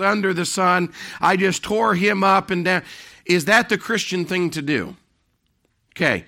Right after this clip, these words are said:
so if that is in my life, I'm examining, saying, "God, I'm searching my heart,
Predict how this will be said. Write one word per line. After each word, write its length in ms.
so 280
if 140
that 300
is 200
in 160
my 240
life, 400
I'm 260
examining, 800
saying, 320
"God, 320
I'm 260
searching 720
my 300
heart, 760